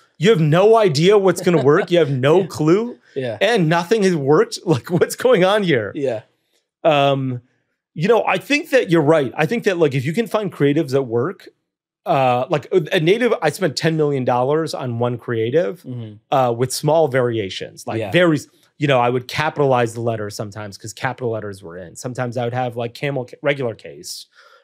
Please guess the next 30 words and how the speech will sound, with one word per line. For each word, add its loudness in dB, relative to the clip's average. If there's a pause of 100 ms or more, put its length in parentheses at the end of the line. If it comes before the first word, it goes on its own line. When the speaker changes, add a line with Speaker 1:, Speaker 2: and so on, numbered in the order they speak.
Speaker 1:
Um, -2 (300)
sometimes -2
I 2
would -2
change -2
numbers 0
to 0
letter. 2
Like, -2
you -6
know, -2
I'd -6
spell 0
out 0
three -4
instead -6
of -12
writing -2
the -6
number -10
three, -14
Speaker 2:
Right. -8
Speaker 1:
but -4
I'd -4
make 2
those 2
types -4
of -4
variations. -4 (440)
Um, -4